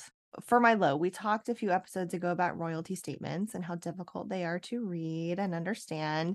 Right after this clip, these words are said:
And I mentioned that I was expecting to get a royalty statement soon for my debut picture book because I was under the impression, based on what I can see in my author portal, that that book had earned out.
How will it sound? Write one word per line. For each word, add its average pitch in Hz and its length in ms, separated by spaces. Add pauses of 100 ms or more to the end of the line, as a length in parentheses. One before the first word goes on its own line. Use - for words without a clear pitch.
And 202 120
I 214 60
mentioned 214 400
that 208 100
I 170 180
was 185 120
expecting 185 600
to 180 120
get 165 240
a - 80
royalty 165 400
statement 170 480
soon 170 280
for 175 120
my 170 160
debut 170 340
picture 175 360
book 254 300
because 180 640
I 403 240
was 330 160
under 226 180
the 196 120
impression, - 720 (160)
based 202 680
on 202 200
what 185 160
I 175 100
can 175 180
see 185 240
in 175 80
my 165 180
author 165 300
portal, 160 640 (300)
that 185 180
that 175 240
book 170 160
had 175 160
earned 160 240
out. 156 320